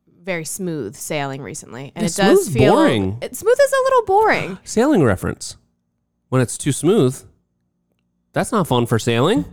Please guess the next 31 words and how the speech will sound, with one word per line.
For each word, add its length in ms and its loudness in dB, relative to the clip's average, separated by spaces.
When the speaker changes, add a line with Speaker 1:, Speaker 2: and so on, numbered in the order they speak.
Speaker 1:
No. 300 -8
Can't 240 -6
sail. 280 -12
Speaker 2:
Can't 280 0
sail. 400 0
Speaker 1:
So, 480 2
yeah. 300 -2
Speaker 2:
Yeah. 200 -2
Speaker 1:
I 60 -8
hadn't 160 0
really 120 -2
thought 140 0
about 160 -2
that. 140 0
I 40 0
hadn't 220 0
really 140 -2
noticed 320 -6
your, 280 0
your 400 -4
funk, 260 -4
but 80 -8
now 100 -4
that 60 -6
you're 100 -6
saying 260 -4
it, 120 -10
it 720 -20
all 60 -12
makes 200 -10
sense. 380 -12